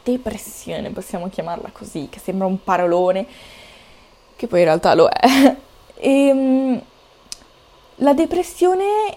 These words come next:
che si tiene nascosta è, ehm, dai più grandi vista come addirittura un, ehm, un qualcosa di drammatico.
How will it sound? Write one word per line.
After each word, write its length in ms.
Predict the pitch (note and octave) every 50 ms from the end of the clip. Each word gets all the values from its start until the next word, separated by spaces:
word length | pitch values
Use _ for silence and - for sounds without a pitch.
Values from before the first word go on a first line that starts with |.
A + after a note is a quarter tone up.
| _ _ -
che 140 | _ - A#3+
si 120 | - B3+
tiene 200 | B3 D4+ D4+ D#4+
nascosta 1000 | C#4+ A3+ A3+ - - - A#3 D#3 D3+ F#3+ - - - - G3 F#3+ G3+ A#3 C#4 C4+ - _ - _ - _ _ _ _ _ _ _ _ _ - -
è, 520 | - - D4 D#4+ E4 E4+ F4 F4+ - - -
ehm, 680 | - - C4 C4 B3+ B3+ B3 B3 A#3+ A#3+ A#3 A#3 A#3 A#3+
dai 160 | A#3 C4+ C4+
più 160 | C4 - D4
grandi 460 | A#3+ B3+ D#4 D#4+ D#4+ D#4 D#4+ D#4+ D#4+ D4+
vista 400 | C#4+ C#4+ D4 - - - D#4 D#4
come 240 | - C#4 C4 C4
addirittura 580 | B3 A#3 B3+ B3+ B3+ B3+ - C4+ C#4 C#4+ C#4+ D4
un, 580 | C#4+ C4 A#3+ A#3+ C4 C4 C4 C#4 C#4 C#4 C#4+ C#4 - - - - - - - -
ehm, 840 | - A#3 A#3 A#3 A#3 A3+ A3 A3 G#3+ G#3+ G#3+ G#3 G3+ G3+ G3+ - - -
un 80 | A#3 B3
qualcosa 360 | C4 C4 B3+ - B3+ C4 C#4+
di 120 | C#4 C#4
drammatico. 800 | A#3 A#3+ A3+ A3 A#3 B3+ B3 F3 D#3 - - F#3+ - G#3 G3